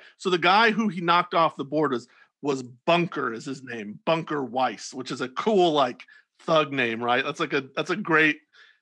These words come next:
like, movie bad guy name. And, uh, you know, he goes, "Oh, I'm,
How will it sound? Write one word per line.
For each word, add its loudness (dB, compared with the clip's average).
like, -4
movie 0
bad 2
guy 2
name. -8
And, 2
uh, 4
you -2
know, 4
he -2
goes, 2
"Oh, 2
I'm, 0